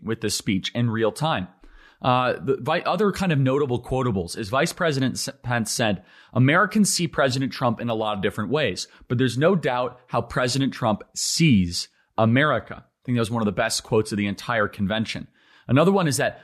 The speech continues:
America is a nation that deserves more gratitude than grievance. That is similar to something that I said in my speech and other speakers have been saying throughout this convention, that we need to be grateful, not angry, that we live in America. Vice President Pence also said, "And if you want a president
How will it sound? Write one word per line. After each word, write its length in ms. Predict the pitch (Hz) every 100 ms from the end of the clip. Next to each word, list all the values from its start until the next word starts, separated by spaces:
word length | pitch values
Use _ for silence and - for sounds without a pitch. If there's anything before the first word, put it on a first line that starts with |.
| -
America 420 | 131 156 196 190
is 140 | 139
a 60 | 143
nation 420 | 127 131 131 131
that 120 | 110
deserves 380 | 123 104 120 104
more 160 | 113 101
gratitude 680 | 95 113 123 139 - 143
than 180 | 123 104
grievance. 420 | 98 127 123 95
That 140 | - 123
is 120 | 127
similar 240 | 151 147 131
to 60 |
something 300 | 123 131 120
that 160 | 113 -
I 140 | 131
said 420 | 151 - 117 101 - - -
in 100 | 120
my 200 | 117 135
speech 380 | 127 - 117 -
and 120 | 104
other 220 | - 156
speakers 440 | 156 - 127 123 110
have 100 | 107
been 80 | 104
saying 260 | 123 110
throughout 200 | 98 107
this 140 | 98 -
convention, 560 | 110 117 135 - 87 - - -
that 120 | 120
we 100 | 131
need 80 | 135
to 40 |
be 100 | 120
grateful, 680 | 95 104 135 165 - 117 110 - _
not 280 | 117 123 120 - -
angry, 540 | 139 151 139 107 95 -
that 140 | 113
we 100 | 113
live 160 | 110 104
in 100 | 101
America. 480 | 110 175 147 - 87 _ _ _ -
Vice 220 | 147 170
President 400 | - 180 156 151
Pence 300 | 135 147 135
also 340 | 135 180 -
said, 260 | 147 - 120
"And 120 | 127
if 100 | 127
you 100 | 175
want 200 | 214 214
a 80 | 156
president 500 | 143 160 156 120 87